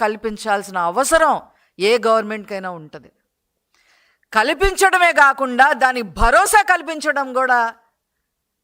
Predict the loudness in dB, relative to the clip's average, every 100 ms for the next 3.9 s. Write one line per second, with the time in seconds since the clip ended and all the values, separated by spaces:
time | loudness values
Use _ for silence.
0 | _ -4 2 2 2 -4 -6 -6 -8 -10
1 | _ _ _ _ _ _ -4 0 2 2
2 | 2 -4 -4 -6 -6 -10 _ _ _ _
3 | _ _ _ -16 -14 -6 -4 0 0